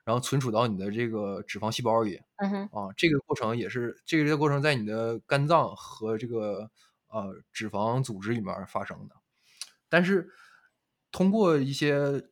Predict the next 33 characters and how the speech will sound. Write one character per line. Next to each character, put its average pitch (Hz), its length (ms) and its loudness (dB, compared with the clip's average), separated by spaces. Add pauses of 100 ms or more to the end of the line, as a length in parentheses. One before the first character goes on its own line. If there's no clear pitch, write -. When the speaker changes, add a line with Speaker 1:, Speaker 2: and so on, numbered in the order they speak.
Speaker 1:
嗯， 113 500 -4 (880)
比 120 120 -6
较 113 500 0 (480)
严 127 220 4
格 135 140 0
的， 113 140 -2 (720)
呃， 104 320 -4
叫 - 200 -16
什 104 60 -14
么 95 100 -14
study 139 440 2
吧， - 280 -14 (320)
啊， 104 280 -8 (440)
当 165 360 2 (300)
控 170 220 -2
制 151 120 0
人 123 160 2
群 117 280 -2
的 123 200 -2
他 135 220 0
们 135 120 0
的 120 260 -2
蛋 151 220 4
白 101 140 -4
摄 - 180 -2
入 110 280 -4
和 123 240 -6
卡 113 220 -10
路 135 120 2
里 135 140 2
总 131 200 -4
摄 - 160 -2
入 98 420 -8